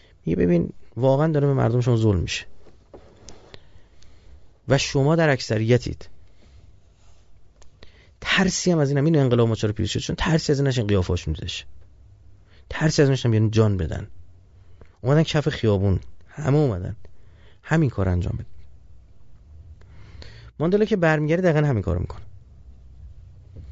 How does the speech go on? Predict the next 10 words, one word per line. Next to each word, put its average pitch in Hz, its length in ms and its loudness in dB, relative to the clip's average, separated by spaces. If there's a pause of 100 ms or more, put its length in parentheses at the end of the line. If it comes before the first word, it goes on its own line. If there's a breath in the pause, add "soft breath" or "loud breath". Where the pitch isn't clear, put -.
(360 loud breath)
و 117 60 -4
انقلابشون 151 580 0
پیروز 107 320 0
می‌شه. - 200 -8 (2000 loud breath)
سر 170 200 0
ماجرای 208 280 4
سوریه 170 300 2
هم 165 120 2
همین 101 200 0
بود. 85 200 -10